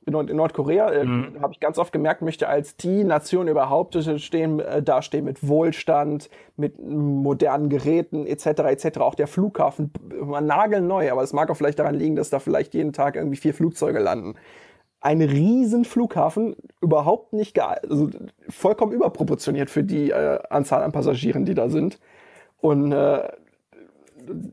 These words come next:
Speaker 1: es gab dann auch einen Checkpoint, je el-, weiter wir ins Land reinkamen, wo dann gesagt wurde, ab hier dürfen wir keine Fotos mehr machen, wenn wir welche machen möchten.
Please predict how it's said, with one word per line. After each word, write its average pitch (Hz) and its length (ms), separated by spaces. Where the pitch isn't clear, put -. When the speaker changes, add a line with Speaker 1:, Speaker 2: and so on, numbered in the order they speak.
Speaker 1:
es - 120
gab 185 200
dann 208 160
auch 143 120
einen 170 200
Checkpoint, 175 540
je - 80
el-, 143 280
weiter 143 300
wir 139 100
ins 139 140
Land 135 280
reinkamen, 151 500
wo 156 100
dann 147 140
gesagt 135 320
wurde, 190 160
ab - 140
hier 190 100
dürfen 160 260
wir 151 80
keine 156 240
Fotos 139 360
mehr 120 80
machen, 131 260
wenn 131 100
wir 131 120
welche 147 200
machen 120 300
möchten. - 320